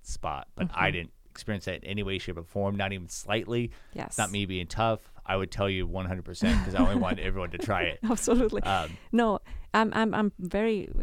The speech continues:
Speaker 2: you know, happy to s-, hear that you didn't have any, any discomfort. That's great.
Speaker 1: Yeah.
Speaker 2: Everyone is different.
Speaker 1: Sure.
Speaker 2: Some people are very sensitive, so we need very little,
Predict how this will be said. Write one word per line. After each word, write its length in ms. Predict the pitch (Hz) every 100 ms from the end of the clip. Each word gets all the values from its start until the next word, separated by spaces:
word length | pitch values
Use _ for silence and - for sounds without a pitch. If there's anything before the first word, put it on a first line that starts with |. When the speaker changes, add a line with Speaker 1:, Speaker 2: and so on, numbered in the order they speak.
| - - - -
Speaker 2:
you 80 | 180
know, 140 | 175
happy 260 | 175 185 196
to 100 | 185
s-, 300 | 175 - - -
hear 380 | 175 - 180
that 120 | 185 170
you 80 | 170
didn't 220 | 170 175
have 140 | 175
any, 260 | 170 175 -
any 280 | 165 170 165
discomfort. 520 | - 160 - 240 170
That's 180 | 160 170
great. 320 | - 226 202 -
Speaker 1:
Yeah. 160 | 76 -
Speaker 2:
Everyone 420 | 240 302 320 311
is 120 | 294 -
different. 500 | 294 - - - - -
Speaker 1:
Sure. 240 | - - -
Speaker 2:
Some 320 | - - 285 320
people 400 | 294 311 254 214
are 100 | 190
very 240 | 196 202
sensitive, 680 | - 226 247 - 180 165 170
so 160 | - 220
we 220 | 208 254
need 240 | 254 240
very 420 | 185 196 226 269
little, 460 | 269 233 226 214 214